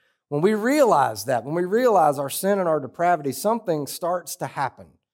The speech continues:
This process of being reborn is a supernatural thing. It is, it's amazing. It, it blows my mind when we realize our sin and that our only hope is in Christ,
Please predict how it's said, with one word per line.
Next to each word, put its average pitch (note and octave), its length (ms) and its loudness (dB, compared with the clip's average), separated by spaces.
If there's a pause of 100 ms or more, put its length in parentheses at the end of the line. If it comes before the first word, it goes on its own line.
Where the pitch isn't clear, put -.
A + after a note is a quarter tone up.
(1300)
This G#3+ 260 2
process G3+ 680 0
of C3+ 140 -10
being G3+ 220 0
reborn D#3 500 0
is C3 100 -4
a B2+ 100 -4
supernatural F#3 1600 -4
thing. C#3 420 -2
It C#3 160 -10
is, C#3+ 240 -8 (760)
it's C#3+ 180 -4
amazing. D#3+ 560 2
It, B2+ 120 -16
it D3 180 -4
blows F#3+ 280 4
my D#3 180 -2
mind D#3 360 0
when D3+ 100 -2
we E3+ 100 2
realize E3 920 0 (840)
our F#3 220 4
sin A2+ 560 -2 (1160)
and D3 120 -2
that D#3+ 80 6
our D#3 160 4
only G#3 300 4
hope C#3+ 280 -2
is C3+ 120 -6
in F#3 140 -2
Christ, - 600 -6